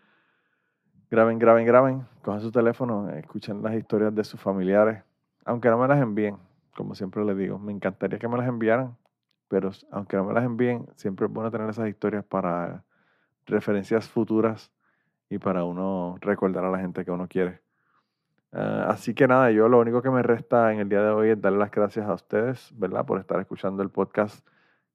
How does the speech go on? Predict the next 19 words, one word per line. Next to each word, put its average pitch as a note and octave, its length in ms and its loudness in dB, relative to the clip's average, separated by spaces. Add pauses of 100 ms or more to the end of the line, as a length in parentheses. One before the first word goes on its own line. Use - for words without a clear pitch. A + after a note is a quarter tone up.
ya F2+ 480 2
por F#2+ 280 -2
trescientos F#2 580 -4
diecinueve G2 360 -6
episodios. G2 460 -8 (1080)
Gracias A#2 360 4
también A#2+ 280 0
a - 20 4
las A#2+ 100 2
personas A2+ 360 -4
de A#2 100 6
Patreon, B2 440 2 (160)
que G#2 100 2
esos G2 160 -2
son G#2 160 -4
los G#2 120 -2
que, G2 420 2
eh, F2+ 460 -6
pues, G#2+ 180 -6